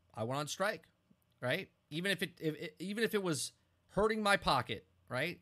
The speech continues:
Because you gotta stick by your brothers and sisters, and in this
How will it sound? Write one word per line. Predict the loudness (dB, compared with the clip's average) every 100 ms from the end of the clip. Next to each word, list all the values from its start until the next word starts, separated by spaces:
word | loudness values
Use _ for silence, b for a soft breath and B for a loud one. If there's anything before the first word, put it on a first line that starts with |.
| -12
Because | -4 -2 -2 -4
you | -2
gotta | 0 0
stick | -4 -4 -4 0
by | 2 2 0
your | -2 -4
brothers | 0 0 0 -6
and | -6
sisters, | -4 -4 -4 -6 -6 -8 b b -2
and | 0 0 -2 -4
in | -4 2
this | 4 4 2 -6